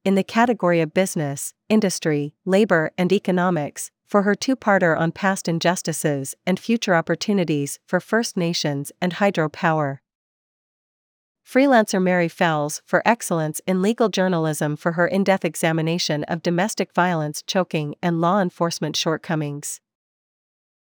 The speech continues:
And Tyee editor Steve Burgess, recognized as Commentator of the Year. Tyee reporter Jen Saint Dennis was a finalist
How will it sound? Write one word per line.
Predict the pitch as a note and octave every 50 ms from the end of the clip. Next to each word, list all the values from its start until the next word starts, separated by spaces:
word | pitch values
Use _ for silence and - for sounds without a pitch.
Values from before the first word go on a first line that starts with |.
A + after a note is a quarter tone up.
| _ _ _ _ _
And | - G#3 G#3
Tyee | - - A#3+ C4 C4+ B3 -
editor | - G3+ G3+ F#3 F3+ F3
Steve | - - - G3+ F#3+ E3+
Burgess, | - F3+ F3+ F3 D#3+ - D3+ C#3+ C#3 - - - _ _ _
recognized | F#3+ G3+ A3+ - A#3+ F#3+ G3 F3+ E3+ E3 E3 -
as | F3 E3 -
Commentator | - - G#3 A3 G#3 F#3 D#3+ - E3+ D3+ D3 D3 C#3+ - -
of | F3+ D#3+
the | E3+ E3+
Year. | D#3+ F3 F#3+ F3 D#3 C#3 C#3 C#3 - _ _ _ _ _ _ _ _ _ _ _ _ _ _ _ _ _ _ _ _ _ _ _ _ _ _ _
Tyee | _ - A#3+ B3 C#4 C#4+ C4
reporter | A#3 G#3+ - - G3+ F#3+ F3+ F3+ E3
Jen | D#3 - F#3 F#3+ G3 G3
Saint | - - F#3 F3 E3+ -
Dennis | - F3+ F3+ E3+ D3+ D3 D3 - - - _ _
was | - F3+ E3+
a | F#3
finalist | - - - G#3+ B3 A#3 G3+ E3+ D#3 D3 D3+ - -